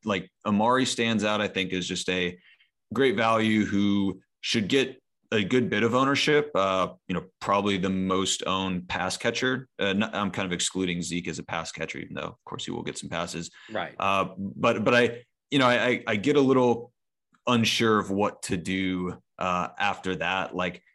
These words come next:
Speaker 1: I think Lamb just, just with the price, and I don't think you're gonna get a huge ownership discount, uh, on him versus Cooper. Like, uh,
Speaker 2: We have, we have him
Speaker 1: my
Speaker 2: drastically different.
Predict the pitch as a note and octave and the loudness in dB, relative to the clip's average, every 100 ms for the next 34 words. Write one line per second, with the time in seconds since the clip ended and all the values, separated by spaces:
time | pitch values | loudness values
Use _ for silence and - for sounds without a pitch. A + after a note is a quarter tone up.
0 | _ - A2 A#2+ - - F#2 F#2+ G#2 G#2+ | _ -4 0 2 0 -4 -2 0 0 0
1 | G#2+ G#2+ G2+ - _ _ _ _ _ _ | 0 2 0 -4 _ _ _ _ _ _
2 | _ _ _ - A2 G#2 - - A2 - | _ _ _ -8 -2 0 -2 -6 -6 -4
3 | G2+ - C#3 B2+ F2 - G#2 B2+ - F#2+ | -4 0 0 0 -2 0 2 0 0 0
4 | G#2+ G#2+ G#2+ F#2 - G2 G2 F2+ F2+ D#2+ | 0 0 -2 -4 -4 -2 -2 -2 -2 -4
5 | - F#2 F2 E2+ F2 F#2+ - - A#2 G#2+ | -4 -2 -2 -4 -4 -2 -2 -2 -2 -2
6 | - A#2+ A#2+ A2 A#2+ B2 A#2+ F2 B2 A#2+ | 0 0 -2 -2 0 2 2 0 0 0
7 | B2+ A#2+ B2+ B2+ C3+ - C3+ C3+ C#3+ A#2+ | 0 2 0 0 -2 -2 -4 0 0 2
8 | F#2 F2+ _ _ _ - F#2 - E3+ E3 | 0 -4 _ _ _ -4 -2 0 0 2
9 | G#3 A3 G3 B2 B2 - - - C#3 D#3+ | 2 4 4 4 2 -2 -10 -8 -2 0
10 | F#3+ - B2 A2+ F#2 F2 - D#2 | 0 -4 -6 -6 -6 -8 -10 -20